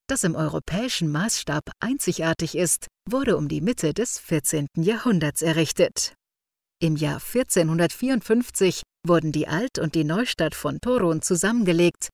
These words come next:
was zu einer Verringerung der Verwaltungstätigkeiten im neuen Rathaus führte, das nach und nach für Wirtschaftszwecke genutzt wurde. Im Jahr sechzehnhundertsiebenundsechzig wurde das Gebäude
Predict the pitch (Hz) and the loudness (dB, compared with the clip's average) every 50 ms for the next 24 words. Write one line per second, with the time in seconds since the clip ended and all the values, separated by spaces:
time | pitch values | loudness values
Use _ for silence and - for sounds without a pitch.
0 | _ - - 277 - - - - 160 - 151 151 156 147 - - 147 147 165 220 | _ -4 -4 -2 -2 -2 -2 0 0 0 0 -2 -2 -4 -2 -2 -4 -2 0 0
1 | 240 233 190 170 165 165 165 165 147 - 143 - - 160 151 160 170 226 - - | 2 2 2 4 4 2 2 2 0 -2 -4 -4 -2 -2 0 0 0 -2 0 -2
2 | 185 180 - - 160 160 156 - 151 - - - 160 151 - - 156 147 - 143 | -2 -2 -2 -2 -2 -4 -2 -2 -4 -4 -2 0 0 0 0 -2 -4 -4 -2 -2
3 | 143 143 156 165 185 185 165 196 151 151 190 240 - - 170 165 - - - 180 | -2 0 0 2 2 2 0 0 0 0 -2 -2 0 0 0 0 0 2 4 4
4 | 175 - - 185 170 - _ _ _ _ _ - 208 202 190 - - 196 247 285 | 4 4 4 2 2 2 _ _ _ _ _ -6 -4 -4 -2 -2 0 0 0 0
5 | - - 165 - - - 160 156 160 208 - - - - 147 143 151 - 208 262 | 0 0 -4 -4 -2 -2 0 0 0 0 -4 -8 -8 -6 -6 -6 -2 -2 -2 -2
6 | - - - 175 175 - - - - - - - 156 156 - 151 143 - 196 220 | -2 -2 -2 -2 -2 -2 -8 -10 -6 -6 -2 -2 -2 -2 -2 -4 -4 -2 0 0
7 | 247 254 - - - - - 165 160 156 151 156 139 - - 226 - _ _ _ | 2 0 0 -2 -4 -2 0 2 2 4 4 2 0 0 -4 -12 -18 _ _ _
8 | _ _ _ _ - 180 180 165 151 156 147 147 151 - - - 247 262 - - | _ _ _ _ 0 2 2 4 2 2 -2 -2 -2 -2 -2 -2 -2 -4 -4 0
9 | - 180 165 160 165 165 165 - - 240 277 269 196 165 151 170 175 202 - - | 0 2 2 2 2 2 2 0 0 -2 0 0 2 0 2 2 0 0 0 -2
10 | - - 170 160 - - 160 160 156 151 151 147 - - - 165 - 165 165 202 | 0 0 0 0 0 0 0 2 2 0 -2 -2 -4 -2 -2 -2 0 2 2 2
11 | 226 208 190 175 | 4 2 2 0